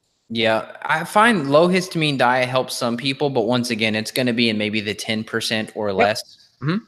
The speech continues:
Speaker 2: For sure. Yep. And that's the thing. When we deal with patients via functional medicine, you know, we have a lot of experience. So there's a spectrum in which more patients fall than others.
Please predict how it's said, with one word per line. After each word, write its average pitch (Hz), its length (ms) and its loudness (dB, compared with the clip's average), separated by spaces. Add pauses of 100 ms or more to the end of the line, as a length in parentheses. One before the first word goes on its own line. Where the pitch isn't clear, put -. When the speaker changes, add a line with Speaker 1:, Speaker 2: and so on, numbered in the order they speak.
(480)
Speaker 2:
For 151 120 4
sure. 143 340 2 (120)
Yep. - 280 -2 (360)
And 135 100 0
that's 170 180 0
the 190 60 -4
thing. 160 240 2
When 123 100 0
we 139 120 0
deal 147 200 2
with 139 120 0
patients 139 400 -2
via 120 120 0
functional 123 380 -4
medicine, 110 680 -4
you 120 160 -6
know, 110 160 -4
we 113 120 -4
have 127 160 -2
a 123 60 -4
lot 120 240 -2
of 113 80 -6
experience. 117 500 -6
So 120 60 -8
there's 117 160 -4
a 113 40 -6
spectrum 143 520 -2
in 117 100 -4
which 113 240 -4
more 117 220 0
patients 113 480 -4
fall 120 320 -2
than 104 140 -6
others. 139 420 0